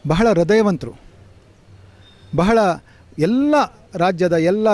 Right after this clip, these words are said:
ದೇಶದ, ಎಲ್ಲ ವಿವಿಧ ಭಾಗಗಳ ಜನರನ್ನು ನಾವು ನಮ್ಮ, ನಮ್ಮ ರಾಜ್ಯಕ್ಕೆ ಕರ್ಕೊಳ್ತೇವೆ, ಅವರನ್ನು ಗೌರವಿತವಾಗಿ ನಡ್ಕೊಳ್ತೇವೆ.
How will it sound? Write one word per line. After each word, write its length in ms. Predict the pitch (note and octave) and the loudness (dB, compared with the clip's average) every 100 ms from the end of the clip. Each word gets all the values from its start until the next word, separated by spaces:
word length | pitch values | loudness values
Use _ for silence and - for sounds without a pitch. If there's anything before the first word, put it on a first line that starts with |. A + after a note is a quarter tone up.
| F3+ | 2
ದೇಶದ, 220 | F3+ F3 | -2 0
ಎಲ್ಲ 160 | D#3+ F3+ | -2 2
ವಿವಿಧ 280 | A3+ C#4 | 0 2
ಭಾಗಗಳ 520 | A#3+ E3 A#3 A#3+ A3 G3+ | 0 0 -2 0 0 0
ಜನರನ್ನು 380 | F3 G#3 G3+ | 0 0 2
ನಾವು 500 | F3+ F#3+ F3+ C#3+ D3 - - - | 2 0 0 -4 -8 -14 -20 -12
ನಮ್ಮ, 180 | E3+ E3 D#3 C#3+ E3+ | -8 -6 -6 -8 -10
ನಮ್ಮ 260 | D#3+ E3 D3 | -6 -4 0
ರಾಜ್ಯಕ್ಕೆ 360 | D#3+ F3+ E3 | 0 -2 -6
ಕರ್ಕೊಳ್ತೇವೆ, 720 | D3 D3 - C#3 B2+ A2+ - - | -8 -8 -6 -6 -6 -14 -18 -10
ಅವರನ್ನು 320 | D3+ E3+ D3+ | -4 -2 -2
ಗೌರವಿತವಾಗಿ 720 | A#2+ C#3 G3+ A#3 A3 F3+ F3 | -2 2 2 2 0 -2 -2
ನಡ್ಕೊಳ್ತೇವೆ. 680 | D#3 C#3+ - C3 A#2 B2 - | -2 -6 -6 -8 -8 -16 -20